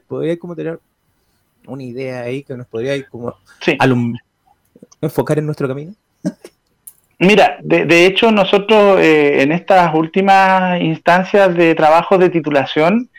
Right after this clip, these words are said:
Speaker 2: me ha llamado la atención que los estudiantes de nuestra carrera están utilizando los juegos sociomotrices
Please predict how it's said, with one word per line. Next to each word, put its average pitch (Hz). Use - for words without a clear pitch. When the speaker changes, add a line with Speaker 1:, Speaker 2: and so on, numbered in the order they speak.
Speaker 2:
me 160
ha 170
llamado 180
la 196
atención 175
que 208
los 185
estudiantes 165
de 190
nuestra 190
carrera 202
están 185
utilizando 175
los 165
juegos 190
sociomotrices 180